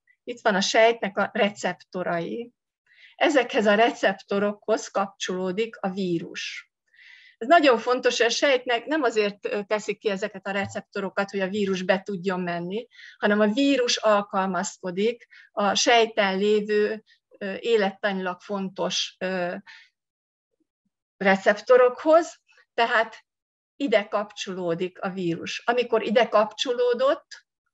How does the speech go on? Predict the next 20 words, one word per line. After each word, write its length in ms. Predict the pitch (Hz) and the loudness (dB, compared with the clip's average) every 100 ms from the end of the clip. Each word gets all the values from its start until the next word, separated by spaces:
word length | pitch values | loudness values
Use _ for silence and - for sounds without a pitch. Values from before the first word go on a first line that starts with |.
| _ | _
az, 360 | - 214 220 - - | -2 -2 -2 -10 -4
ez, 200 | 254 - | -2 0
ez 240 | 240 240 | 0 2
a 140 | 233 | 2
legfontosabb 880 | 226 254 262 - 214 214 185 - 190 | 4 0 -2 -6 -6 -6 -10 -8 -8
tulajdonképpen 880 | - 196 180 185 175 185 180 _ 185 | -6 -4 -4 -4 -10 -10 -12 _ -2
a 140 | 180 202 | -2 -2
vírus 380 | 214 196 180 - | 0 2 0 2
életében. 600 | 247 247 233 214 196 196 | 2 2 2 2 2 2
Ha 100 | 196 | 2
nem 360 | 247 294 285 | 4 4 0
tud, 220 | - 185 | -2 -4
ha 100 | 196 | -4
nem 240 | 214 277 294 | -2 -2 0
talál 340 | 220 196 190 | -2 0 -4
olyan 160 | 190 185 | -6 -10
receptort, 600 | 196 - - - - - | -10 -12 -14 -12 -12 -6
amihez 340 | 196 185 - | -6 -6 -8
kapcsolódni 640 | - 294 - 254 220 202 196 | -10 -12 -6 0 2 2 0
tud, 260 | 202 208 | -2 -4